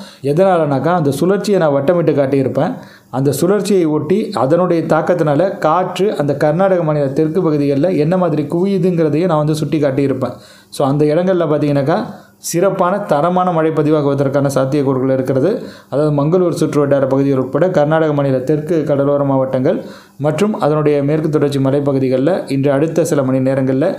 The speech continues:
கனமழை முதல் மிக கனமழை பதிவாகுவதற்கான சாத்தியக்கூறுகள் மிக மிக அதிகமாகவே இருக்கிறது.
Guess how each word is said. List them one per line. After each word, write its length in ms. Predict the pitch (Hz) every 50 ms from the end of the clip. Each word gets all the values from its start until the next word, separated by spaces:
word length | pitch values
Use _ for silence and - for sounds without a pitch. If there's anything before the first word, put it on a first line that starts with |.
| - - - - - _ - 117
கனமழை 440 | 135 143 147 165 165 156 147 151 151
முதல் 260 | 147 135 135 175 - 135
மிக 220 | 135 131 151 151
கனமழை 460 | 135 139 135 139 143 143 135 135 151
பதிவாகுவதற்கான 880 | 156 143 131 131 139 135 131 127 127 123 127 127 123 120 - 127 131 127
சாத்தியக்கூறுகள் 580 | 127 135 131 131 143 143 131 131 127 127 147 143
மிக 140 | 127 135 139
மிக 160 | 135 135 135 139
அதிகமாகவே 500 | 135 123 131 135 135 131 127 127 127 131
இருக்கிறது. 340 | 131 120 131 131 131 139 185